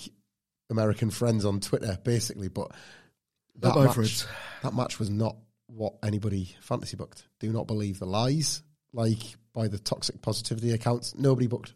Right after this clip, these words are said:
Speaker 1: that. Yes, Takeshita and Kenny are feuding. Yes, Bullet Club Gold randomly said, "We're the most elite version." So one nil, actually.
Speaker 2: Yeah.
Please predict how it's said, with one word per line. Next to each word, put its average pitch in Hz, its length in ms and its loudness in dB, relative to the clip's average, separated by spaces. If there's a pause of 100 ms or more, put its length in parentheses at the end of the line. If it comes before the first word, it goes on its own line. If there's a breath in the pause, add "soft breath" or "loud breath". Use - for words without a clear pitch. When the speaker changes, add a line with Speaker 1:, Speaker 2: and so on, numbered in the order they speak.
Speaker 1:
that. 107 240 -4 (420 soft breath)
Yes, - 460 2 (440)
Takeshita - 360 -4
and 117 80 -2
Kenny 110 240 0
are 104 40 -2
feuding. 104 380 -2 (280 soft breath)
Yes, 127 440 0 (300 soft breath)
Bullet 123 240 0
Club 107 140 -2
Gold 104 380 2 (480 soft breath)
randomly 120 520 0
said, 110 280 -4 (160)
"We're 143 100 0
the 143 60 6
most 139 160 4
elite 131 200 0
version." 110 420 -4
So 107 600 -20
one 127 120 -10
nil, 147 200 -6 (120)
actually. 147 320 -8 (160)
Speaker 2:
Yeah. 120 240 0